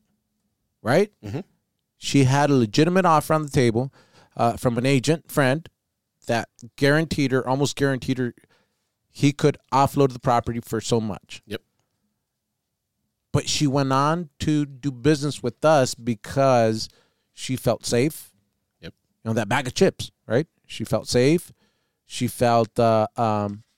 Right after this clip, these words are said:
Speaker 1: that she could, we could walk alongside her in her scenario and help her fix not only the money issue,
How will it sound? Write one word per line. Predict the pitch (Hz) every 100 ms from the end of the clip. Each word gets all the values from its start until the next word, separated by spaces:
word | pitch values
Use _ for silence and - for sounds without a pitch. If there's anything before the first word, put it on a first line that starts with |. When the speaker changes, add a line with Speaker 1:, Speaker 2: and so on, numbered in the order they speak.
| _ _ _ _ -
Speaker 1:
that | 127 -
she | - 139
could, | - 135 107 _ _ -
we | 143
could | 147
walk | 127 131 139 147 131
alongside | 127 131 127 - 127 123 120 - - _ _ _ _
her | - 170 156 127 135 - _ _ -
in | 127 120 95
her | 139
scenario | - 131 147 196 139 127 131 131 -
and | 117
help | 117 135
her | 131
fix | - 135 -
not | 135 135
only | 131 127 107
the | 101
money | 127 226 285
issue, | 202 131 - 143 214